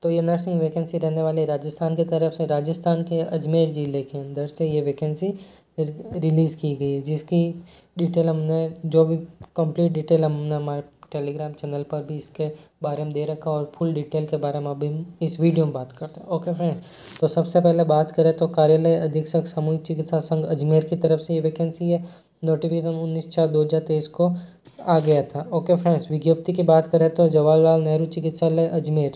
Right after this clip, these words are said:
तो सिटी के अंदर आपकी जॉब लोकेशन रहने वाली है। सीएमएचओ के अंडर में आपकी जॉब लोकेशन नहीं होगी, तो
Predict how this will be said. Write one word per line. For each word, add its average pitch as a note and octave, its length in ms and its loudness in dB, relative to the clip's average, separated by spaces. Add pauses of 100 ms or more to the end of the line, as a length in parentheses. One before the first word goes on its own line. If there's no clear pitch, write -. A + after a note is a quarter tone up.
(140)
तो D3+ 80 2
सिटी E3+ 320 -4
के E3+ 60 2
अंदर D#3+ 200 4
आपकी D#3 260 0
जॉब D3+ 240 2
लोकेशन E3+ 400 0
रहने E3 160 0
वाली E3 240 -2
है। F3 120 -4 (320)
सीएमएचओ F3+ 460 2
के F3 100 -2
अंडर D#3+ 220 0
में D#3+ 120 -4
आपकी D3+ 260 -4
जॉब D3+ 220 0
लोकेशन D3 360 -6
नहीं D3 180 -4
होगी, C#3 160 -6
तो D3+ 140 -6